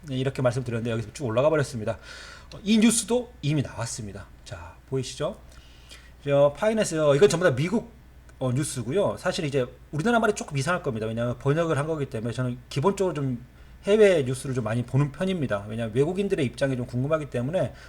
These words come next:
물론 영어를 잘하는 게 아니라서 이 번역을 해가지고 보긴 하지만, 어, 그래도 기본적으로는 해외 뉴스를 위주로 많이 봅니다. 여기 나, 보이시죠? 나노바나나가 구글을 구한다. 제미나이가 구글의 삼조 달러를 돌파하면서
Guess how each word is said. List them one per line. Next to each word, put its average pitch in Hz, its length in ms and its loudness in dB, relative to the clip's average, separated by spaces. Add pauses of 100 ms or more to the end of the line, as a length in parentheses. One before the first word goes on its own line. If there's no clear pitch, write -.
(140)
물론 123 300 -4 (100)
영어를 135 220 0
잘하는 127 240 -2
게 151 80 0
아니라서 110 540 -2 (280)
이 101 280 -10
번역을 139 280 2
해가지고 127 300 -4
보긴 113 220 -4
하지만, - 420 -8 (600)
어, 117 260 -2
그래도 151 380 4
기본적으로는 165 600 -2 (120)
해외 208 320 4
뉴스를 139 320 -4
위주로 113 160 -6
많이 110 160 -4
봅니다. 123 480 -2 (240)
여기 131 280 -4
나, 117 200 -2
보이시죠? 151 420 -2
나노바나나가 123 920 2
구글을 123 420 -8
구한다. 95 400 -10 (320)
제미나이가 147 680 2
구글의 123 260 -2
삼조 185 220 -8
달러를 143 260 4
돌파하면서 117 600 -4